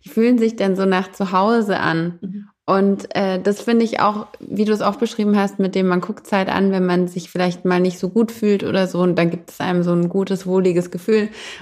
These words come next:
Speaker 1: Und das ist bei mir auch auf jeden Fall bei New Girl und bei How I Met Your Mother und jetzt auch irgendwie bei Friends. Ich hab das ja voll lange nie ange-, also auch in den zweitausendern und so hab ich's nie angeguckt.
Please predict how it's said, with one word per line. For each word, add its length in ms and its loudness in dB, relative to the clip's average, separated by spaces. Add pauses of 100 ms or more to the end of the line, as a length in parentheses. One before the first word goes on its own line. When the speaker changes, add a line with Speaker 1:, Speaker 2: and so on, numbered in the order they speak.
Speaker 1:
Und 120 2
das 120 2
ist 140 -6
bei 140 2
mir 240 0
auch 180 2
auf 220 -6
jeden 100 0
Fall 240 -2
bei 400 0
New 180 0
Girl 440 0
und 420 -2
bei 260 2
How 140 4
I 20 0
Met 220 -2
Your 80 -2
Mother 540 0
und 380 -4
jetzt 220 0
auch 120 0
irgendwie 240 0
bei 160 0
Friends. 480 -2 (220)
Ich 120 -4
hab 80 -2
das 140 -6
ja 100 2
voll 300 0
lange 240 2
nie 260 2
ange-, 240 -2
also 240 -4
auch 280 -2 (100)
in 160 0
den 120 2
zweitausendern 640 0
und 80 -4
so 100 -2
hab 40 -2
ich's 140 -2
nie 260 4
angeguckt. 680 -2